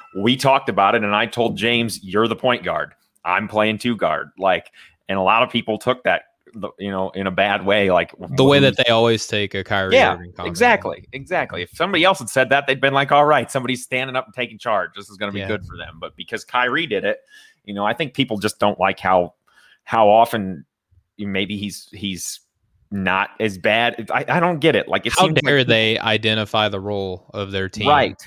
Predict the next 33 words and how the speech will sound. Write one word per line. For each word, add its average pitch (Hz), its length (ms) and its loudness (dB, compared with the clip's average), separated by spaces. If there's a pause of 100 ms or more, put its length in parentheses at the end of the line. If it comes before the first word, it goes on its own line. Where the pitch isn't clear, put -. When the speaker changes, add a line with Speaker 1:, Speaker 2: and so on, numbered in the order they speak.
(200)
Speaker 2:
Yeah. 98 160 -2
Speaker 1:
Like, 127 260 2
they 123 260 -6
want 127 240 -2
him 135 280 -6
to 123 120 -6
be 117 160 -2
wrong 107 560 0
because - 380 -2
he's - 260 -4
Speaker 2:
<laughs> - 0 -
Speaker 1:
outspoken, 101 800 0
maybe, 110 320 2
I 107 80 4
guess. 110 300 2
I 98 100 2
don't 90 160 -4
know. 85 220 -8
And 92 180 -10
it, - 120 -10
it, 92 240 -16
it, 95 280 -12
people 95 240 -12
don't 95 160 -8
like - 220 -4
that 107 120 -4
about 113 260 0
him. 117 140 -6 (480)
But 127 120 2
James 180 260 2
Harden's 139 320 2
been 101 240 0
incredible. 87 680 -6